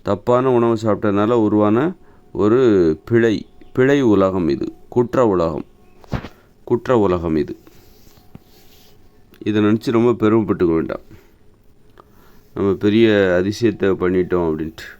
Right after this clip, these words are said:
இந்த அதிசயமான இயந்திர அறிவியல் உலகத்துக்கு அடியில எத்தனை உயிர்களை நம்ம பலி கொடுத்துருக்கோம். இதை அடியில போய் நோண்டி பாருங்க. இந்த ஐ-, அதிசயமான உலகத்தின் அடியில போய், போய் பாருங்க, எத்தனை உயிர்கள்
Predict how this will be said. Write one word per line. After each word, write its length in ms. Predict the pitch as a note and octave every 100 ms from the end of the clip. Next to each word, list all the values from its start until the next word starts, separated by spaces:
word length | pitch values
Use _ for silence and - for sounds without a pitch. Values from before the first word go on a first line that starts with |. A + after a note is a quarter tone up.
| _ - - - _ - -
இந்த 220 | G#2 G2
அதிசயமான 640 | F#2+ A2 A#2 B2 A#2 A#2+ A2+
இயந்திர 480 | G2+ A2+ A#2 A2+ G#2+
அறிவியல் 460 | G2+ G#2+ G#2 G2+
உலகத்துக்கு 580 | - G2 G2+ G2 G#2 G2
அடியில 420 | F2+ G2 G#2 A2+
எத்தனை 340 | F#2+ - A#2 A2+
உயிர்களை 440 | G2+ A2 A2 A2+
நம்ம 220 | A2 G#2
பலி 260 | F2 F#2 G#2
கொடுத்துருக்கோம். 520 | G2 F2 F2 E2+ E2+ - - - - _ -
இதை 200 | F#2 G2+
அடியில 440 | F#2+ G2 A#2 A2+
போய் 180 | A2 A2+
நோண்டி 260 | G#2+ A2 G#2+
பாருங்க. 300 | F#2+ E2+ D2+
இந்த 260 | D2 F2
ஐ-, 300 | F2+ G#2 G2+
அதிசயமான 680 | - G#2 G#2 A#2 A#2 A#2+ A#2
உலகத்தின் 460 | G#2+ A2 G2+ A2
அடியில 340 | G2 F#2 G#2+ G#2
போய், 420 | G2 F#2+ F#2+ C#3+ - _ _ -
போய் 160 | - G#2+
பாருங்க, 420 | G#2+ G#2 G#2 G2
எத்தனை 400 | E2+ F2 - A#2+
உயிர்கள் 720 | G#2 A2 G#2+ A#2 G#2+ F2 -